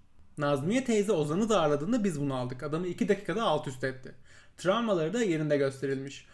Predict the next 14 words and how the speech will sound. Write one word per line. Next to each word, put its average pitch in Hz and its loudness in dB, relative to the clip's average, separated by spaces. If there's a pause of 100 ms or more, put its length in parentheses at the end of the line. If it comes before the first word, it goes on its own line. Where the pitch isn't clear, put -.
(180)
Ozan'ın 233 2
kontrol 196 0
dışı 214 -2
bir 196 -2
polis 196 -2
olması 185 0
ve 143 0
kendine 170 -2
has 196 -2
yöntemleriyle 170 -2
inatçı 156 -2
yapısı 226 -2
hoşumuza 175 0
gitti. 127 -6